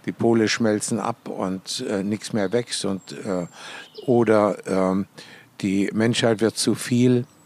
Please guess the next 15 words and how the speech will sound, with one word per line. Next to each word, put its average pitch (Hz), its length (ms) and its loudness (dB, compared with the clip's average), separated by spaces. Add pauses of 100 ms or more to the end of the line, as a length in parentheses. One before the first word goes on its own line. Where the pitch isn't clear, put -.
bringt 113 240 0
sich 104 200 0
wechselseitig 104 720 0
um. 82 300 -2
Oder 107 540 2 (380)
eine 104 280 0
schlechte 107 480 0
Weltregierung. 104 960 2 (420)
Oder 104 600 4 (260)
katastrophale 113 920 2
Seuchenzüge. 107 880 2
Und 92 200 -4
da 117 200 4
könnte 123 440 2
Corona, 107 600 2